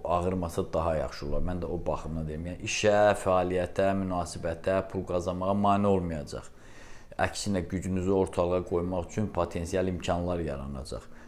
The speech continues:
Amma hər halda qorumağınız daha yaxşı olar. Tərəzi bürcü. Ulduzlar bir neçə gərgin situasiya ilə rastlaşacağınızı bildirir. Bu fikirləri ona görə deyirik ki, qarşısını alasınız. Çünki astrologiyada öncədən ona görə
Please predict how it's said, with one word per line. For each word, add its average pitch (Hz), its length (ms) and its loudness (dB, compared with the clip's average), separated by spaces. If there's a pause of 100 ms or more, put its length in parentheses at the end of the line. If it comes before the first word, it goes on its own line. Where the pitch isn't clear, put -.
(140)
Amma 101 200 4
hər 107 120 10
halda 98 340 4
qorumağınız 90 680 0
daha 80 200 2
yaxşı 67 360 -6
olar. - 280 -10 (1040)
Tərəzi 110 480 12
bürcü. 78 360 -4 (920)
Ulduzlar 120 600 10
bir 135 100 4
neçə 120 480 6
gərgin 107 400 10
situasiya 104 640 8
ilə 120 180 10
rastlaşacağınızı 95 1000 4
bildirir. 78 480 -4 (300)
Bu 127 120 2
fikirləri 107 440 8
ona 104 240 8
görə 95 320 4
deyirik 87 400 2
ki, 143 120 2
qarşısını 92 640 0
alasınız. 78 640 -2
Çünki - 240 -6
astrologiyada 95 680 2
öncədən 95 580 0
ona 95 140 2
görə 87 280 0